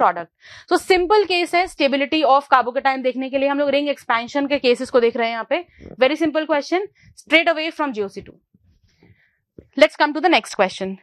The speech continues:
So next question भी almost similar सा है इस क्वेश्चन की तरह। इस क्वेश्चन में सेम अल्कोहल का रिएक्शन हमने एसिड के साथ कराया, यहाँ पर भी अल्कोहल दे रखा है and एसिड दे रखा है। So we are going to follow the same pattern। Now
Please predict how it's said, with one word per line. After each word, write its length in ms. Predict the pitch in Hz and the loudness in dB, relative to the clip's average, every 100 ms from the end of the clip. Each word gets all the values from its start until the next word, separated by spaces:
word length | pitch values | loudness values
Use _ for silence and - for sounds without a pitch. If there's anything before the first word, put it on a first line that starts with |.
| - | -2
So 60 | 370 | 2
next 300 | 320 349 - | 4 2 2
question 380 | 370 349 381 381 | 0 0 0 2
भी 180 | 349 392 - | 2 2 2
almost 600 | 262 302 330 381 403 - | 4 4 4 2 2 0
similar 340 | 320 294 320 359 | -2 0 2 2
सा 140 | 349 349 | 2 2
है 240 | 330 349 | 2 0
इस 240 | 392 294 - | -2 -6 0
क्वेश्चन 360 | 262 269 277 | 0 0 -4
की 100 | 269 | -4
तरह। 280 | 277 233 254 302 - - - | -4 -4 -4 -10 -18 -12 0
इस 160 | 320 | 2
क्वेश्चन 340 | - 320 - 349 | 4 4 2 0
में 200 | 339 370 | 2 0
सेम 380 | - 302 320 339 254 | 0 2 4 4 4
अल्कोहल 420 | 254 254 294 311 | 2 2 0 2
का 120 | 320 | 2
रिएक्शन 420 | 311 269 - 294 | 2 0 -2 -6
हमने 240 | 285 294 262 | -4 -2 -2
एसिड 220 | 247 254 | -2 -6
के 100 | 285 | -2
साथ 140 | 285 277 | -2 0
कराया, 360 | 277 269 302 339 _ - _ | 0 2 0 -4 _ -20 _
यहाँ 240 | 240 262 294 | 2 4 4
पर 140 | 330 277 | 2 2
भी 140 | 254 220 | 2 4
अल्कोहल 360 | 240 247 277 302 | 2 2 0 2
दे 100 | 294 | 2
रखा 280 | 285 285 302 | 0 2 2
है 100 | 320 | 2
and 160 | 247 233 | 0 0
एसिड 200 | 269 233 | 2 2
दे 100 | 233 | 2
रखा 260 | 214 233 | 0 -2
है। 180 | 220 302 - - - | -4 -4 -10 -20 -14
So 120 | - | -2
we 60 | 311 | 0
are 60 | 302 | 2
going 240 | 302 311 370 | 0 0 0
to 160 | 392 403 - | -2 -2 0
follow 280 | 254 254 285 285 | 2 4 4 2
the 60 | 330 | -2
same 320 | 294 311 339 | 0 2 2
pattern। 400 | 214 196 190 175 - _ _ | 2 0 -6 -12 -18 _ _
Now 180 | 269 349 | 0 0